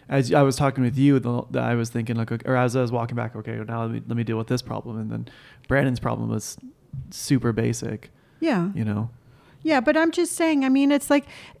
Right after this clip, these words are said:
Speaker 2: because at, at the end of the day, looking at this entire conversation,
Speaker 1: Mm-hmm.
Speaker 2: you were still feeling, feeling like you're not being heard.
Speaker 1: Mm-hmm.
Speaker 2: You're still feeling like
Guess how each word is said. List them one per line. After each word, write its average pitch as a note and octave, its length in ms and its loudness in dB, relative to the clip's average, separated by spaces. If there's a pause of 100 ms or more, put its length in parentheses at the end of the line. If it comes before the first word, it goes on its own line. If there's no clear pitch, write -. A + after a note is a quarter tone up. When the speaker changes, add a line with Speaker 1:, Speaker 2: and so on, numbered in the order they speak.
(220)
Speaker 2:
because E4+ 300 10
at, - 260 4
at D4 180 4
the B3+ 220 2
end E4 200 6
of D#4+ 120 4
the G#3+ 100 2
day, A3+ 400 0
looking A#3 680 2
at A3 140 0
this G#3 200 -2
entire A3 680 0
conversation, G#3+ 1000 -2
Speaker 1:
Mm-hmm. A#2+ 140 0 (280)
Speaker 2:
you C#4 240 4
were D4+ 120 2
still D4+ 840 -2 (340)
feeling, A3+ 960 2
feeling A3 600 2 (400)
like A#3 460 2 (140)
you're A#3+ 220 4
not A3 480 4
being G3 300 2
heard. A3+ 560 0
Speaker 1:
Mm-hmm. A#2+ 180 0
Speaker 2:
You're B3 140 4
still D4+ 600 -4
feeling C#4 720 0
like A3 380 0